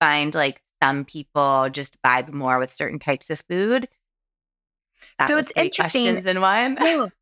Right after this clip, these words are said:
Speaker 2: No, it's interesting when I'm shopping for myself versus shopping for my clients. So it's really easy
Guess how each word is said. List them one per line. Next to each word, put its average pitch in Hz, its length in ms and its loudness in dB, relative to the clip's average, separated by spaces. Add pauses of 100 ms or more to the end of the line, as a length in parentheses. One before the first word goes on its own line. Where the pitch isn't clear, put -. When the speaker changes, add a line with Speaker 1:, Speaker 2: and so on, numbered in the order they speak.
Speaker 2:
No, - 200 -20
it's - 160 -2
interesting 403 420 0
when 320 100 4
I'm 247 120 0
shopping 202 500 -2
for 196 260 -2
myself 160 1040 0
versus 202 320 -2
shopping 156 600 -2
for 147 120 -4
my 143 260 -2
clients. - 520 -4
So 202 100 2
it's 196 140 -4
really 254 440 0
easy 196 640 -2